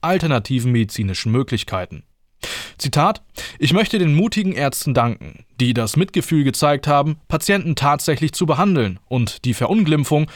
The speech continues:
die Zensur, die Unterdrückung erleiden, die mit ihrem Mut einhergingen“,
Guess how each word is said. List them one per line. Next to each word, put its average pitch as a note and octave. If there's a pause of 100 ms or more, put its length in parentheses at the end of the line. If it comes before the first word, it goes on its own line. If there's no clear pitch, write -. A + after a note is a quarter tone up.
(140)
die D3+
Zensur, D#3+
die A#2+
Unterdrückung C3
erleiden, G2+ (480)
die F3+
mit E3
ihrem G3+
Mut C3 (220)
einhergingen“, D3